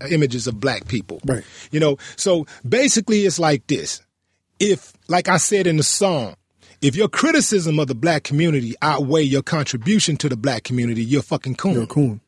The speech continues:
Speaker 1: Okay, now think about the five per-, people I named in that song. Every last one of 'em. Charles Barkley, Stephen A. Smith,
Speaker 2: Mm-hmm.
Speaker 1: Stacey Dash,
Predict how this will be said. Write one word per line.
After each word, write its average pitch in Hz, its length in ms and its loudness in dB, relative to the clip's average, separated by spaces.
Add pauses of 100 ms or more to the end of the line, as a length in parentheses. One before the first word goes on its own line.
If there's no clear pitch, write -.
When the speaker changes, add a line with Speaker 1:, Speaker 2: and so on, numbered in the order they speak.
(380)
Speaker 1:
Okay, 151 260 2 (160)
now 160 100 0
think 294 220 0
about 269 280 0
the 202 60 -4
five 214 340 0
per-, 190 200 2
people 170 340 -2
I 151 100 0
named 156 340 0
in 135 80 0
that 120 160 -6
song. 113 380 -2 (540)
Every 240 160 0
last 240 280 0
one 202 180 2
of 110 60 -2
'em. 87 120 -12 (380)
Charles 254 400 2
Barkley, 180 520 0 (460)
Stephen 254 440 0
A. 226 140 2
Smith, 175 420 0 (680)
Speaker 2:
Mm-hmm. 170 80 0
Speaker 1:
Stacey 233 500 2
Dash, 165 640 0